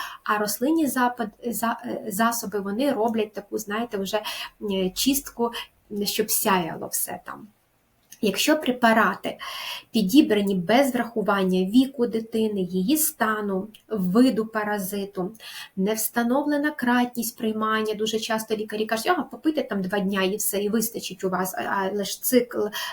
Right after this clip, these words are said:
гельмінтів не забраний, так? Тобто вони циклічно через там ті, що залишились паразити або залишилися їхні личинки, вони ж знову вилупляться з цих личинок, так?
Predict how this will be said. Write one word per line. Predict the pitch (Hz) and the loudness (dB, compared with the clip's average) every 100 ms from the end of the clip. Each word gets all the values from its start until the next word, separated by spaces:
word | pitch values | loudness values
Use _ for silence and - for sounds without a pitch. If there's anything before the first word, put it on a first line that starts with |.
| - 208 | -6 -4
гельмінтів | 226 208 185 220 226 226 220 202 | -2 -2 2 4 4 4 0 0
не | 208 | 0
забраний, | 208 294 254 202 185 185 | 2 4 4 4 0 0
так? | 254 277 | -2 -2
Тобто | - - | -8 -8
вони | 196 214 | -4 -4
циклічно | 220 233 240 226 196 | -6 0 0 0 -4
через | 190 196 196 | -6 -4 -4
там | 196 190 | -6 -8
ті, | - | -6
що | 214 - | -8 -6
залишились | 185 214 220 220 196 - | -4 -2 -2 -2 -8 -8
паразити | 196 202 196 220 196 | -6 -2 0 0 0
або | 180 202 | -4 -4
залишилися | 202 220 214 208 196 - | -2 0 0 -2 -4 -4
їхні | 196 208 - 214 | -4 -6 -2 -2
личинки, | 208 214 208 190 185 | -2 -2 -2 -4 -6
вони | 190 185 | -6 -6
ж | 185 | -2
знову | 277 370 - - - | 2 2 0 -4 0
вилупляться | 226 208 190 185 185 - | 2 4 2 -2 -8 -8
з | - | -8
цих | 190 190 | -6 -4
личинок, | 190 190 185 185 - | -6 -6 -10 -12 -4
так? | 269 | -2